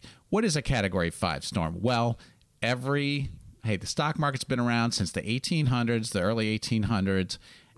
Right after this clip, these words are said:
and for that, you know, two hundred years of history, the markets have blown up every five to twenty years. Blow, by blow up, I mean dropped in half.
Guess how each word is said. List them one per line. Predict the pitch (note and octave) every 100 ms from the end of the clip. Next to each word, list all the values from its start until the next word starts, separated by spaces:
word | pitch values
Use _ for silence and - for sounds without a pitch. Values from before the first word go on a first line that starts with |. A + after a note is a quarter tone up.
| - G#2
and | G2 G2 F#2+ F#2 F#2+
for | - G#2+
that, | A2+ A#2 - _ _ _
you | G#2
know, | D#2+ -
two | - F#3+ E3+
hundred | D#3 C3 A#2
years | G#2 G#2 F#2+
of | F2
history, | A2 B2+ - - A#2 A#2+ A2+ - - - _
the | G#2+
markets | G#2+ A2 A2+ - G#2 - - - -
have | F#2+ F2+ E2+ - - - _ -
blown | G#2+ A2 A2+ G#2
up | G2+ F#2+ - - - _ _
every | G#2 G2+ F#2+ F2+
five | - A2+ G#2+ G#2+ G#2
to | F#2+
twenty | - A#2 G#2+ G2+
years. | G2 F2+ F2 F2 F2 - - - - _ _ _ _ -
Blow, | A2+ A2+
by | G#2+ G2
blow | F#2 A2+ A#2 A#2
up, | A2 -
I | G2 G2
mean | G2 F#2+ F#2+ F#2 F#2 - _ -
dropped | A2 F#2+ -
in | G2+
half. | E2+ F#2 D2+ G2 - -